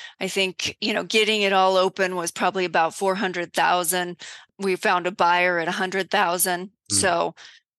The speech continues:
Speaker 1: big financial loss, but also in hindsight, it's all the time and energy. You know, if I had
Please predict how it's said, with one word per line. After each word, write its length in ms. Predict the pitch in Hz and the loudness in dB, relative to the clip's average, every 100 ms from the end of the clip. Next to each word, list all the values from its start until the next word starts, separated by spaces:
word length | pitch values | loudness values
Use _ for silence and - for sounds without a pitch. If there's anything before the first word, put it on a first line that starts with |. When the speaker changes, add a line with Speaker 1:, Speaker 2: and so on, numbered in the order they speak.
| _ _ - | _ _ 2
Speaker 1:
big 280 | 233 214 | 2 2
financial 640 | - 233 208 208 202 226 190 | 0 0 2 0 0 -2 0
loss, 500 | 175 170 170 - - _ 175 | 2 4 4 2 -2 _ -20
but 340 | 165 220 202 | -2 0 2
also 680 | 220 285 302 381 311 294 - 208 208 | 0 0 0 2 2 2 -6 -16 -8
in 120 | 247 | -4
hindsight, 800 | 254 262 254 269 - 214 196 202 - - - - - | -2 0 0 0 0 2 2 0 -4 -18 -20 -20 -8
it's 180 | 226 - | -6 -2
all 220 | 269 330 480 | 2 2 2
the 100 | 453 | 0
time 380 | - 302 277 262 | 0 2 2 2
and 120 | 226 | 2
energy. 600 | 196 247 277 - - - _ _ _ _ _ _ _ | 2 0 -2 -2 -6 -14 _ _ _ _ _ _ _
You 240 | 233 262 | 0 2
know, 260 | 254 240 226 | 4 4 2
if 140 | 233 | 2
I 160 | 294 359 | 2 4
had 280 | 381 277 | 4 2